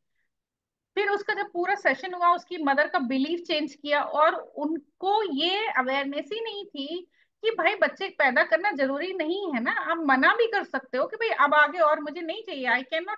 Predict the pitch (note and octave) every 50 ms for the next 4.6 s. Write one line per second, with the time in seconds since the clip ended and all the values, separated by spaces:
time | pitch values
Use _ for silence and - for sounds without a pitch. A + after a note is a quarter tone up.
0 | - - F4+ - - E4+ E4 E4 E4+ E4 E4+ C#4+ C4 C4 D4 F4 E4 E4+ C#4+ A3
1 | F#3 E3+ - _ _ _ _ _ _ _ _ _ _ _ _ - B3+ C4 F#4+ D4
2 | C#4+ C#4+ D#4+ F#4+ G4+ G#4+ G#4 E4+ C4+ A#3 F#3 D3+ - - _ _ _ _ _ _
3 | _ _ _ _ _ _ _ _ _ _ _ _ _ _ _ _ _ _ _ _
4 | _ _ _ _ - F4 F4+ G#4 A4 - -